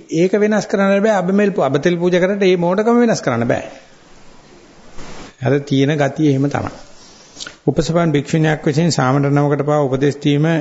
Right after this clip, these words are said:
විනය විරෝධී ක්‍රියාවක්ද? නෑ, මේකේ අර අෂ්ටගරු ධර්ම වල තියෙනවා, අ,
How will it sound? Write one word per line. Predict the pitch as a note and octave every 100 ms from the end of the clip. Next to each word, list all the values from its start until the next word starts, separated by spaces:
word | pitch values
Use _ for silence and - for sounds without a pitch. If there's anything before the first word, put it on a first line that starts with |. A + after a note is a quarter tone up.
| - - -
විනය | C3 C#3
විරෝධී | C3+ C3 C3+ C3 C3+
ක්‍රියාවක්ද? | C3+ A#2+ A2+ A2 - D3+ B3 - - - - - -
නෑ, | C3+ C3 C#3
මේකේ | C#3 C3+ C#3+
අර | B2 A#2+ A#2 A#2 -
අෂ්ටගරු | B2 - C3 C#3 F#3
ධර්ම | F3 E3
වල | D#3+ D3+
තියෙනවා, | C#3+ C#3+ C#3+ D3 G#3 - - _ _ _ - - - - - - - -
අ, | A2